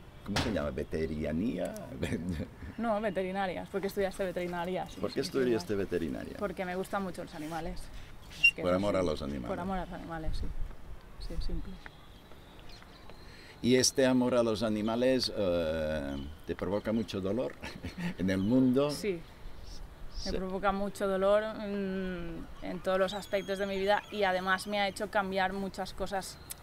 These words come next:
Speaker 2: muchos hábitos y, y mi forma de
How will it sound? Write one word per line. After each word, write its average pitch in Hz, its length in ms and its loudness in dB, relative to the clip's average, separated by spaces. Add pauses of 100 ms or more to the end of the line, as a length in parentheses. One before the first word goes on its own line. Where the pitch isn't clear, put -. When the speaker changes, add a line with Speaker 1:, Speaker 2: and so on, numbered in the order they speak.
(640)
Speaker 2:
muchos 208 300 -4
hábitos 185 640 2 (180)
y, 180 760 -2
y 170 60 -4
mi 175 120 -8
forma 185 440 -2
de 180 460 0